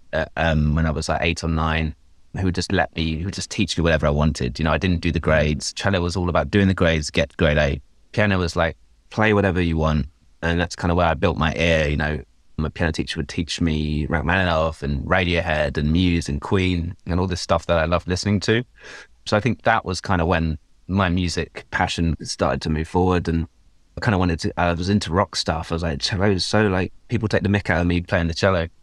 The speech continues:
Um, so my dad was like, "Well, you know, cello, you've got a bass." So <laughs> he was like, "Play the bass." So I, I moved from four strings vertical to horizontal. So then I started playing the bass guitar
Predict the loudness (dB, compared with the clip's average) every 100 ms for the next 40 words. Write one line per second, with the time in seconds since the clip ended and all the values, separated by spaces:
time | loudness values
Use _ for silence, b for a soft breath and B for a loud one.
0 | -20 -20 -10 -4 -2 0 2 2 2 2
1 | 4 2 2 2 2 -2 -6 0 4 4
2 | 4 2 0 -2 -4 -6 -8 -8 -8 -2
3 | 0 2 0 2 2 2 2 4 2 2
4 | -2 -2 0 2 2 4 2 2 2 2
5 | 2 0 0 0 0 -2 -6 -16 B B
6 | B B 0 2 2 -2 -2 2 2 2
7 | 2 2 0 -2 B B -12 -4 2 2
8 | 2 0 0 0 2 0 0 -4 0 2
9 | 4 4 2